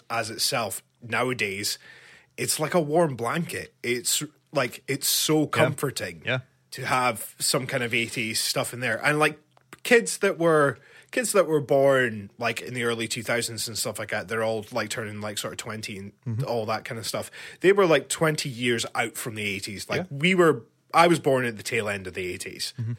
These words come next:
Speaker 1: And, uh, so, so personally, I didn't experience any of the eighties.
Speaker 2: Yeah.
Speaker 1: Uh,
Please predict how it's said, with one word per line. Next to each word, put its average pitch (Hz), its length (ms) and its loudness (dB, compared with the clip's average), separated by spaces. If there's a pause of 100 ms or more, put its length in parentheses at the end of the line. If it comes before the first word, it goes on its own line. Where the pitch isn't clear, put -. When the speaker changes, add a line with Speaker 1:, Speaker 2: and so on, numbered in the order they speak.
(160)
Speaker 1:
And, 120 560 0
uh, 120 380 6
so, 165 380 6
so 190 180 6
personally, 208 300 6
I 151 100 8
didn't 139 200 2
experience 113 460 -2
any 120 280 0
of 90 40 -6
the 92 140 -6
eighties. 87 480 -8
Speaker 2:
Yeah. 107 80 2 (440)
Speaker 1:
Uh, - 40 -20